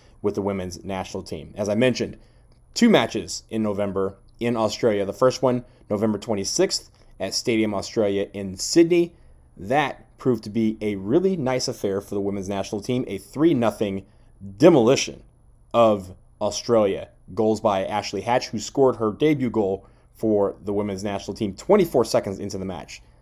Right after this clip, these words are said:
the third fastest in women's national team history. We also got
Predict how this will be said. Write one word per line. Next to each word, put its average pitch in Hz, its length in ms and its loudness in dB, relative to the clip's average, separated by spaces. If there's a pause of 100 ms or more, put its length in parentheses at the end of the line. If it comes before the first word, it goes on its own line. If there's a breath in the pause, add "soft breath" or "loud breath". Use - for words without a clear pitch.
(120)
the 92 80 -12
third 120 340 2
fastest 107 420 -2
in 98 200 -8
women's 98 280 -6
national 98 360 -8
team 95 180 -8
history. 92 420 -8 (440 soft breath)
We 104 140 -4
also 117 340 4
got 101 340 0